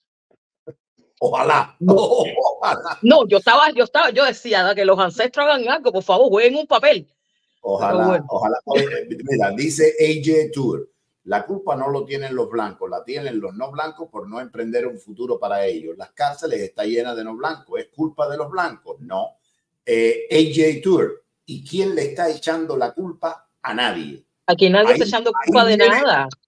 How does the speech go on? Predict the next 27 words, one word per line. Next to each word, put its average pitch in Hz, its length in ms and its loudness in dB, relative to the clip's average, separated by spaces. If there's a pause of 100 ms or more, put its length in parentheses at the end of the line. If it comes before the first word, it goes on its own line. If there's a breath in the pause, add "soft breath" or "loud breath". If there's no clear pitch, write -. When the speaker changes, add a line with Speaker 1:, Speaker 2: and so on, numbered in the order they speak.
Speaker 1:
fíjate, - 520 -4 (280)
es 214 220 2
el 180 180 2
día 208 240 2
de 160 140 2
más 190 360 -4
bajo 175 400 0
rating 180 460 -8
que 127 180 -6
yo, 165 100 -2 (360)
que 120 180 -4
yo 165 140 -4
recuerdo 165 600 -6
en 160 100 -10
cuatro 170 500 -4
años. 151 320 -6 (580)
Y 160 120 -4
entonces 190 400 -2
empezamos 180 440 0
a, - 120 -18
"No, 233 140 4
no, 226 180 2
yo 156 100 2
no 180 120 -4
tengo 185 240 -4
la 151 140 -2
culpa." - 420 -12